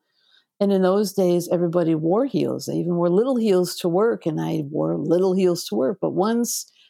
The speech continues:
I learned about my A D H D and my sensitivities that go along with it, I said, "What? You only live once.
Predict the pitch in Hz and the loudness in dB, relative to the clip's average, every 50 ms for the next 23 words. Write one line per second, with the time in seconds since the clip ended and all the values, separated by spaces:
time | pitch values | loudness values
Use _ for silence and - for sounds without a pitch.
0 | _ _ _ - 202 226 247 240 240 240 240 233 220 214 208 214 202 196 202 196 | _ _ _ -2 0 0 2 2 2 2 2 2 2 2 2 2 2 2 0 0
1 | 196 190 190 190 196 185 185 185 180 185 175 - - - - 226 240 220 180 156 | 2 2 2 2 2 2 2 2 2 2 0 -2 -6 -4 -2 0 2 2 2 0
2 | 160 170 165 165 - 180 175 180 180 185 185 - - 185 180 - 180 165 - 226 | 0 -2 -4 -4 -2 -2 0 2 2 2 0 0 0 0 0 0 -2 -2 0 0
3 | 240 277 269 180 160 160 160 160 160 156 - - - - 170 - 160 156 - - | 0 0 2 0 2 2 0 0 -2 -2 -6 -8 -6 -4 -4 -4 -4 -4 -6 -6
4 | 156 160 160 170 180 220 254 269 214 160 143 - 143 147 151 - _ _ _ _ | -4 -2 -2 -2 0 0 0 0 0 -2 -2 -4 -4 -4 -4 -6 _ _ _ _
5 | _ _ _ _ _ _ - 175 185 180 - 202 180 180 190 190 208 269 330 339 | _ _ _ _ _ _ -4 -2 -2 -2 -2 -2 -2 -2 -2 -2 0 0 -2 -2
6 | - _ - 226 208 220 208 196 202 233 269 311 262 196 170 156 135 139 139 165 | -4 _ 0 2 2 2 2 2 2 2 2 2 2 2 2 0 0 -2 -2 -2
7 | 190 196 - - - - - | -2 -2 -4 -6 -8 -10 -12